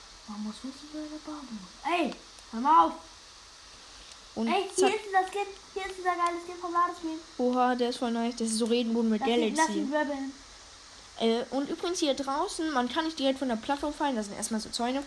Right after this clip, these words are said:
Speaker 2: Und dahinter sind so Plattformen, die sich, die, die, die ich bouncen. Und ich dachte mir eben, ich mach so einen coolen Move, Digga.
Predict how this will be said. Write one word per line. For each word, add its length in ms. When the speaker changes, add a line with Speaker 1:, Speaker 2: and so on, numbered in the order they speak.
Speaker 2:
Und 60
dahinter 340
sind 160
so 80
Plattformen, 380
die 100
sich, 300
die, 140
die, 200
die 100
ich 140
bouncen. 480
Und 300
ich 100
dachte 220
mir 80
eben, 260
ich 240
mach 160
so 80
einen 120
coolen 260
Move, 160
Digga. 340